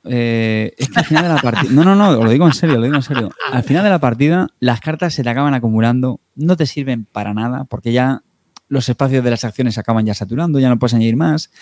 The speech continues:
Hay cartas que son un auténtico mojón, otros, bueno, están bien.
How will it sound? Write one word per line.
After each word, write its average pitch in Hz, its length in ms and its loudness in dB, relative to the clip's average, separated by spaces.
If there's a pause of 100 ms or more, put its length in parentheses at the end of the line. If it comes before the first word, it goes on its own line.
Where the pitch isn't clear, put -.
(640)
Hay 185 120 2
cartas 165 300 -2
que 139 100 -8
son 156 180 -2
un 143 100 2
auténtico 135 600 0
mojón, 143 800 0
otros, 127 400 0
bueno, 117 260 -2
están 107 240 0
bien. 143 220 0